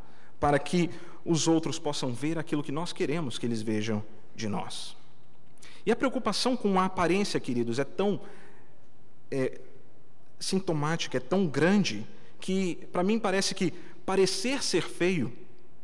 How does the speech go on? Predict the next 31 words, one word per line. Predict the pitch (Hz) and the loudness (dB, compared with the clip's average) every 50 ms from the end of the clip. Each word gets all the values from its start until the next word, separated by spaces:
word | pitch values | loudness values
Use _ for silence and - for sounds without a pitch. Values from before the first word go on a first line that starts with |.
| - - - | -6 -6 -2
é, | 147 151 | 0 2
na | 180 | 2
verdade, | 175 175 156 139 156 180 165 170 | 2 2 2 2 2 2 2 0
pior | - 185 175 165 196 220 214 | -2 0 2 2 4 4 2
do | 175 170 | 0 0
que | - 175 | 0 0
ser | - - 160 - | 0 0 -2 -2
feio. | - - 131 117 107 104 - - - - - - - - - - - - - - - - - - - - - - - - - - - | 0 0 2 2 2 0 -4 -6 -6 -6 -6 -6 -6 -6 -6 -6 -6 -6 -6 -6 -6 -6 -6 -6 -6 -6 -6 -6 -6 -6 -6 -6 2
Deus | - 175 220 202 180 | 4 4 6 6 4
me | 208 175 | 4 4
livre | 185 208 185 151 | 2 2 0 0
de | 139 - | -2 -2
parecer | - 170 160 151 - 156 147 | 0 0 0 2 0 0 -2
ser | - 151 | -2 -4
feio. | 143 - 127 113 107 107 | -2 -2 0 0 0 0
Feio, | - - 202 208 226 233 220 220 - - - - - - - - - - - | 0 0 2 2 2 2 0 -2 -4 -4 -6 -6 -6 -6 -6 -6 -6 -4 -2
não | - 185 180 | 2 4 4
me | 170 | 4
importo | 160 - 135 127 113 - - | 4 6 4 4 4 4 0
tanto. | - - 107 107 107 - - - - - - - - - - - - - - - - - - - - - | 0 0 0 0 0 -2 -4 -6 -6 -6 -6 -6 -6 -6 -6 -6 -6 -6 -6 -6 -6 -6 -6 -6 -4 0
Parecer | 190 196 185 185 - 240 254 | 4 4 4 4 4 2 2
fraco | 233 - - - - 170 190 214 220 - - - 117 107 - - - - - - | 0 0 -4 -2 2 4 4 4 4 2 0 -2 -4 -4 -4 -6 -6 -6 -4 -2
parece | - 143 156 165 - 165 | 2 2 2 2 2 0
ser | - - 160 - | -2 -2 -2 -2
pior | - - 180 160 123 160 202 190 170 139 | -2 -2 0 0 2 2 2 2 2 0
do | 123 120 | 0 -2
que, | - - 131 123 | 0 0 0 0
de | 117 - - 127 196 | -2 -4 -2 -2 -2
fato, | 190 - - 208 196 190 - 127 | -2 0 0 0 0 0 0 -2
ser | 117 - 123 113 | -2 -2 -2 -2
fraco. | - - 113 104 107 - - | -2 -4 -4 -4 -4 -4 -6